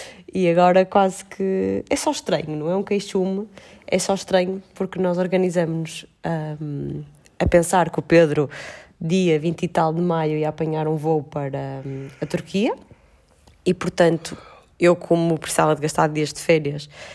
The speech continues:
e a minha irmã ia estar no Algarve, eh, marquei com ela de ir com a Alice. Portanto, a minha ideia era estar em Lisboa e descer de carro até o Algarve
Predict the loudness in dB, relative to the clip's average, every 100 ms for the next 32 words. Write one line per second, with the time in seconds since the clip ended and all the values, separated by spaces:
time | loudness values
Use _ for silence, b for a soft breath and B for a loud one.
0 | B _ 2 4 6 6 6 6 4 2
1 | 4 4 4 2 2 -2 -10 -14 -8 -8
2 | -6 -2 -2 -2 0 2 2 0 -2 -6
3 | -8 -4 0 2 2 2 2 2 -4 2
4 | 2 4 2 4 6 6 4 0 0 0
5 | 0 2 2 2 -4 B B B B -4
6 | -2 2 2 4 0 0 -2 -2 0 -2
7 | -4